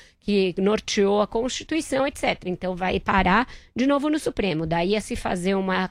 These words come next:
Constituição absolutamente nova, convocar uma Constituinte por causa disso, de um inciso, de um parágrafo do artigo da Constituição, é porque os senadores e deputados estão querendo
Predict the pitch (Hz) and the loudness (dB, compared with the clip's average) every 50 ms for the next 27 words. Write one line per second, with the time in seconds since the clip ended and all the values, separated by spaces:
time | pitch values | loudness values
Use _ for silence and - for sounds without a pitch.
0 | - - - 247 285 277 - - 254 220 - 240 214 202 - - - 208 196 180 | -4 -2 0 0 0 0 -2 -4 -6 -6 -4 -2 -2 -2 -4 -4 -2 -2 0 0
1 | 180 190 269 226 - - 214 226 214 - 233 240 262 254 - 254 233 214 190 185 | 0 -2 -2 -4 -4 -2 -2 -2 0 0 0 0 0 -2 0 2 2 4 4 2
2 | - 240 233 233 214 214 - - - - 269 302 330 311 302 - 294 285 240 - | 0 0 0 2 0 -2 -2 -2 -2 0 0 0 0 -2 -2 -2 -4 -4 -4 -4
3 | 277 - 277 262 226 202 - - - - - - _ _ _ 220 214 - - 226 | -4 -2 -2 0 0 0 -2 -6 -12 -18 -20 -20 _ _ _ -2 0 2 2 2
4 | 240 240 214 220 196 180 165 175 208 285 381 359 - - 226 196 151 - - - | 2 2 2 0 0 0 0 0 0 2 6 6 6 6 6 4 0 -2 -6 -16
5 | - - _ _ - 165 185 202 214 233 262 294 349 359 359 339 302 269 254 226 | -20 -20 _ _ -6 -4 0 0 2 2 2 2 2 2 0 0 0 0 0 -2
6 | - - - 269 294 339 285 277 247 196 220 269 277 - 269 254 220 208 220 247 | -2 -4 -4 -2 0 0 0 0 -2 -2 -2 -2 -2 0 0 2 2 2 2 2
7 | 285 294 262 247 220 - - 233 208 208 220 208 196 - - 247 277 214 214 202 | 2 0 -2 -6 -8 -6 -4 -2 0 0 0 0 -2 -4 -6 -6 -4 -4 -4 -4
8 | - 220 202 - - - - 196 - - 277 302 - - - - - - _ - | -4 -6 -8 -8 -8 -8 -8 -8 -2 0 0 0 0 -2 -6 -12 -20 -8 _ -2
9 | 202 - - 220 214 - 226 214 214 - - 240 226 208 - 196 180 185 185 180 | -2 0 0 -2 -2 -2 -2 -2 -2 -2 -2 -2 -2 -2 -4 -4 -2 -2 -2 -2
10 | 180 185 180 202 202 - - - 202 - 208 - - - 233 226 - 226 208 180 | -2 -2 -2 -2 -2 -2 -2 -2 0 0 0 -2 -2 -2 -2 0 0 0 0 2
11 | 190 190 208 208 220 220 | 2 0 0 0 -2 -4